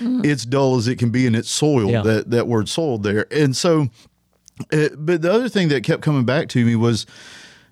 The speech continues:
Speaker 2: this idea, you know, a lot of times people think, well, you know, Christians get the leftovers. The, the sinners have all the fun, and then you guys just hang out here and do, don't do this and do that. But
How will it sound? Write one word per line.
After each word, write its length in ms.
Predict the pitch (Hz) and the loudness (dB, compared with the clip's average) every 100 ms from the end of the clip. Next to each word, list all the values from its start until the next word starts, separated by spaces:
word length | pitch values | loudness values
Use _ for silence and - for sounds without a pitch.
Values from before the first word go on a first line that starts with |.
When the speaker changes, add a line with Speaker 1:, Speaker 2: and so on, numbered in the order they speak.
| _ | _
Speaker 2:
this 240 | - 196 208 | -2 0 2
idea, 300 | 147 156 127 | 2 2 0
you 180 | 156 | 0
know, 240 | 170 135 131 | 2 2 2
a 80 | 113 | -2
lot 180 | 143 208 | 0 0
of 60 | 208 | 0
times 340 | 175 165 147 | 2 2 0
people 320 | - 165 135 | -2 -2 0
think, 220 | 120 135 123 | 2 0 2
well, 400 | 170 185 160 - - - - | 2 2 0 -6 -20 -12 -4
you 120 | 147 | 0
know, 540 | 156 165 165 151 92 131 117 117 131 147 - | 2 2 2 0 -4 -16 -18 -20 -20 -20 -12
Christians 440 | - 240 - 170 120 | -4 -2 2 2 0
get 160 | 156 | 0
the 80 | 131 | 0
leftovers. 760 | 123 127 120 110 98 95 92 | 0 0 0 0 0 -2 -2
The, 160 | 113 120 | 0 0
the 100 | 110 | -2
sinners 340 | - 170 175 | -2 0 2
have 180 | 151 151 | 2 2
all 160 | 156 156 | 2 0
the 80 | 160 | 0
fun, 460 | 147 139 135 131 | 0 2 2 2
and 100 | 123 127 | 2 2
then 220 | 135 127 | 2 2
you 160 | 131 | 0
guys 320 | 139 131 127 113 | 0 0 0 0
just 340 | 131 - - | -2 -2 -2
hang 280 | 123 131 127 | 0 2 2
out 180 | 127 117 | 2 0
here 260 | 117 123 117 | 0 2 2
and 160 | 113 | 2
do, 180 | 120 123 | 2 0
don't 420 | 107 120 143 135 | -2 -2 -2 -2
do 200 | 131 127 | -2 0
this 320 | 120 123 113 | 2 0 0
and 100 | 117 110 | -2 2
do 140 | 120 | 2
that. 280 | 101 101 - - - - - - _ _ | 0 -2 -6 -16 -20 -20 -20 -20 _ _
But 480 | 135 139 202 156 | -8 -2 0 0